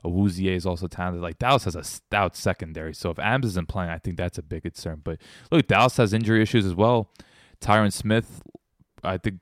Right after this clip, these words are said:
is already out, and Lyle Collins is banged up as well. Not having two of your starting tackles against a pass rush like Green Bay's,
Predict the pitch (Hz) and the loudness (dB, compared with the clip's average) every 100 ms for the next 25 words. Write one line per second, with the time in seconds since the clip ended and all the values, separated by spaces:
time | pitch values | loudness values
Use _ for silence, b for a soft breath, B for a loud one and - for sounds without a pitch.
0 | - 98 104 120 110 113 113 113 95 92 | -6 -4 0 2 4 2 2 2 0 0
1 | 95 98 - 95 104 107 104 110 110 113 | 0 0 -2 -4 -2 -2 -2 -2 -2 -2
2 | 92 87 95 113 110 b b - 107 117 | -4 0 2 2 0 b b -4 -2 0
3 | 107 95 117 110 - 110 104 107 107 - | -2 0 2 2 4 2 2 0 0 0
4 | 123 120 - - - _ _ _ _ _ | -4 -4 -8 -18 -20 _ _ _ _ _
5 | 90 95 95 - - 107 - 110 98 87 | -8 -6 -6 -8 -4 -2 0 0 0 -2
6 | 104 101 92 113 127 - | -2 -2 0 2 0 -4